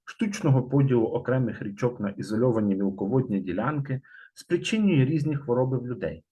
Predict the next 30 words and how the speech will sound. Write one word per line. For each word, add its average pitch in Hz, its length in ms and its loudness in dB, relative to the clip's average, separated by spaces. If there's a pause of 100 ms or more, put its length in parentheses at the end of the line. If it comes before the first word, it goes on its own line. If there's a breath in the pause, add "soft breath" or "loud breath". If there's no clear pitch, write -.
(340)
Подекуди 165 460 0
велике 143 400 4
господарське 127 680 -4
значення 139 460 0
має 151 240 2
рибальство. 104 600 -4 (520 loud breath)
Нестача 160 520 2
води 127 420 -2 (220 loud breath)
на 131 100 4
більшій 120 380 2
території 110 640 -2
Африки 156 380 -4
призводить 147 500 0
до 135 100 2
справжнього 139 640 2
водного 120 500 2
голоду, 87 560 0 (200)
від 107 120 -2
якого 127 380 2
страждають 104 640 0 (240 loud breath)
сотні 143 420 -2
мільйонів 95 560 -4
африканців. - 720 -8 (640 loud breath)
Роль 196 280 4
прісної 143 440 4
води 135 260 4
на 135 100 8
материку 127 680 0
особливо 143 520 0
важлива, 90 520 -2